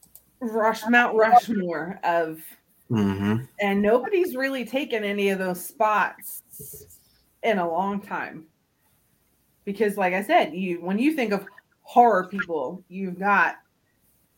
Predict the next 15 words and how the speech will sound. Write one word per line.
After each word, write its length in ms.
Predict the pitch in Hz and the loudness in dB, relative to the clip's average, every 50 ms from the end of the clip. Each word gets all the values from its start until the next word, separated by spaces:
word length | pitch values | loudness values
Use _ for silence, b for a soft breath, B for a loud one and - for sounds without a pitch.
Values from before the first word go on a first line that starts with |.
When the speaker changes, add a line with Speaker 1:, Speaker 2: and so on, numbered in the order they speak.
| _ _ _ | _ _ _
Speaker 1:
Pennywise, 720 | - 233 214 190 185 185 170 160 151 143 151 160 160 - - - | -4 -2 -2 -2 -4 -4 -2 -2 -2 -2 -4 -6 -10 -12 -16 -10
Michael 400 | - 196 180 175 180 175 190 180 | -4 -2 0 0 0 -2 -4 -6
Myers, 640 | 165 156 160 160 156 147 139 143 143 175 185 - _ _ _ _ b b b b b b b b b b - | -4 -4 -2 -2 -2 -2 -4 -6 -8 -14 -20 -20 _ _ _ _ b b b b b b b b b b -12
you 80 | - 190 | -8 -6
know, 300 | 170 143 117 156 - - _ _ - - - | -6 -4 -6 -6 -8 -12 _ _ -20 -12 -2
Freddy, 400 | - 208 190 170 151 123 135 151 - | 2 4 4 4 4 0 -6 -10 -6
Jason, 600 | - 196 175 156 151 - - 143 98 117 160 175 180 b b b b b b _ _ _ _ _ _ _ _ _ _ _ _ _ _ _ | -2 0 0 0 0 -4 -6 -8 -6 -8 -10 -14 -16 b b b b b b _ _ _ _ _ _ _ _ _ _ _ _ _ _ _
Chucky. 600 | - - 202 151 151 - 147 - 113 151 156 - - - - - _ _ _ _ _ _ _ _ _ _ _ _ _ _ _ _ _ _ _ _ _ _ _ _ _ _ _ _ _ _ _ _ _ _ _ _ _ _ _ _ _ _ _ _ _ _ _ _ _ _ _ _ - | -4 -2 -2 -2 -2 -6 -12 -12 -12 -12 -14 -16 -16 -18 -18 -18 _ _ _ _ _ _ _ _ _ _ _ _ _ _ _ _ _ _ _ _ _ _ _ _ _ _ _ _ _ _ _ _ _ _ _ _ _ _ _ _ _ _ _ _ _ _ _ _ _ _ _ _ -10
The, 300 | 208 185 208 - - 185 180 | -2 4 6 6 6 4 2
the, 140 | 208 208 | 0 2
like, 200 | 208 190 185 190 | 4 4 4 4
those 220 | 202 208 214 202 220 | 2 2 2 2 0
are 60 | 214 | 0
my, 220 | 202 202 196 185 | 0 0 0 -2
my, 380 | 180 175 180 175 175 180 175 | -2 -4 -2 0 0 -2 -2